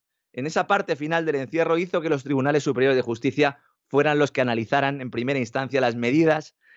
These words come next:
y restricciones de las autoridades sanitarias autonómicas. Posteriormente, otra reforma facilitó que los recursos contra estas decisiones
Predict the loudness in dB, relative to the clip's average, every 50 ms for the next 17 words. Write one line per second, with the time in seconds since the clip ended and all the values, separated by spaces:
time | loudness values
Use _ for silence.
0 | _ _ -2 0 0 0 0 -2 -4 -6 -2 -2 0 0 2 2 2 2 0 0
1 | -2 -2 -2 0 0 2 2 0 0 0 -2 -4 -2 -2 -2 -2 0 -2 -2 -4
2 | -4 -4 -2 -2 -2 -2 -2 -4 -4 -8 -10 -14 -14 -18 _ _ _ _ _ _
3 | _ _ _ _ _ _ _ -4 -2 -2 0 2 2 4 4 4 4 4 2 2
4 | 2 2 2 2 2 2 2 0 -2 -2 -2 0 0 0 0 -2 -2 -4 -4 -6
5 | -4 -2 0 0 0 0 0 -2 -2 -2 -6 -4 -2 -2 0 0 0 0 0 -2
6 | -4 -2 -2 -2 0 0 0 0 0 0 -2 0 0 0 0 0 -2 -6 -6